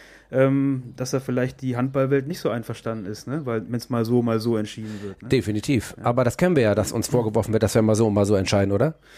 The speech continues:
Speaker 1: Ja, äh, Thema Handspiel, ne? Ist mir sofort eingefallen,
Speaker 2: Richtig,
Speaker 1: ne?
Speaker 2: ganz
Speaker 1: Also,
Speaker 2: genau.
Speaker 1: <laughs> wo, wo wir auch klare Vorgaben haben und wo es dann eben doch immer Situationen gibt, wo, äh, ähm,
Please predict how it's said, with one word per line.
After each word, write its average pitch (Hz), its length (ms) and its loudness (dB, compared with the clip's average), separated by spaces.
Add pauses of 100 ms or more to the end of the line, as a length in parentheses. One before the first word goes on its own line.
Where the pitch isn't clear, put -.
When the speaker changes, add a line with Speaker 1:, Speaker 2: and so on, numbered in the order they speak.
(380)
Speaker 1:
Ja, 123 320 2
äh, 110 200 -2
Thema 113 260 -2
Handspiel, 107 340 -4
ne? 117 120 -4
Ist 131 100 -10
mir 110 80 -4
sofort 107 300 -2
eingefallen, 104 420 -4
Speaker 2:
Richtig, 117 300 6
Speaker 1:
ne? 107 60 4
Speaker 2:
ganz 180 180 4
Speaker 1:
Also, 175 160 8
Speaker 2:
genau. 104 120 4 (180)
Speaker 1:
<laughs> - 200 -18
wo, 113 220 -2
wo 107 160 -8
wir 113 200 4
auch 123 140 2
klare 120 240 2
Vorgaben 113 480 0
haben 107 260 -2
und 107 220 -8
wo 110 100 -6
es 113 80 -8
dann 113 140 -4
eben 113 180 -4
doch 135 140 0
immer 120 240 -2
Situationen 113 640 -6
gibt, 107 320 -8
wo, 107 240 -2
äh, 107 140 -2 (500)
ähm, 104 600 -4